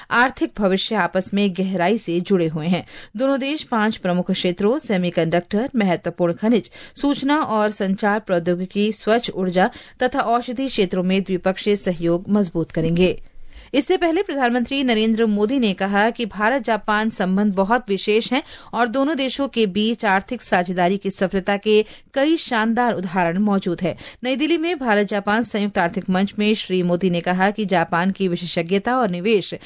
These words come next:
तथा भारत की गति और व्यापकता के साथ मिलने पर पूरी दुनिया को लाभ होता है। प्रधानमंत्री ने कहा कि भारत और जापान ने आर्थिक सुरक्षा,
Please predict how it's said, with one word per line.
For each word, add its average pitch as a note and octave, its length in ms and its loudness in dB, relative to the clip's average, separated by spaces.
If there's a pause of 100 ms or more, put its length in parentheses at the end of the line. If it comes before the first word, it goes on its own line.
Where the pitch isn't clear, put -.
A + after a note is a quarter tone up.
(240)
तथा B3 180 4
भारत B3 300 0
की A#3+ 140 -6
गति G#3 320 0
और G3+ 160 2
व्यापकता F3+ 580 0
के F#3+ 140 -2
साथ G#3+ 480 -2
मिलने F#3 400 0
पर F3 200 -4 (260)
पूरी D#4+ 220 4
दुनिया G#3 320 0
को G#3 180 0
लाभ E3+ 320 0
होता D#3+ 180 0
है। F#3 180 2 (320)
प्रधानमंत्री C#4+ 420 0
ने F#4 100 0
कहा E4+ 200 2
कि F#4 100 2
भारत A#3 320 2
और A#3 60 0
जापान G#3+ 360 0
ने A3 100 2
आर्थिक G3 320 -2
सुरक्षा, G#3+ 640 0